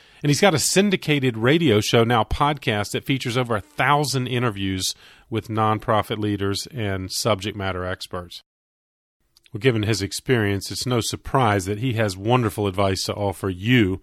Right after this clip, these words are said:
on a variety of topics, including the art and the science of corporate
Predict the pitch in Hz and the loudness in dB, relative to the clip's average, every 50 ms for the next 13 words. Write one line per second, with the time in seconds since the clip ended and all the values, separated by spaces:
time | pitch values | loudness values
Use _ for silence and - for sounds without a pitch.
0 | - - - - - - - _ _ _ - 127 127 123 110 120 131 139 156 175 | -12 -20 -20 -20 -20 -20 -20 _ _ _ 0 2 2 2 4 4 4 4 4 4
1 | 175 165 147 131 - - - 156 156 151 - - 104 - - - - 160 143 139 | 4 4 4 2 0 -2 -2 0 0 0 0 -4 -6 -6 -6 -8 -4 -2 -2 -2
2 | - - - - 170 175 196 202 156 117 95 92 95 95 - _ _ _ _ _ | -2 -4 -4 0 2 4 4 4 2 2 0 -2 -4 -10 -12 _ _ _ _ _
3 | _ _ _ _ - - - 135 131 147 170 170 151 139 131 - - 147 143 143 | _ _ _ _ -14 -6 -4 0 2 2 2 2 2 0 0 0 0 2 2 2
4 | 147 143 131 - - - - 135 120 117 110 107 - - - - - - - - | 0 0 -2 -4 -6 -6 -4 -4 -4 -4 -4 -8 -16 -20 -20 -20 -20 -16 -10 -2
5 | - 160 165 160 - 160 143 - | 0 2 2 2 2 0 -2 -2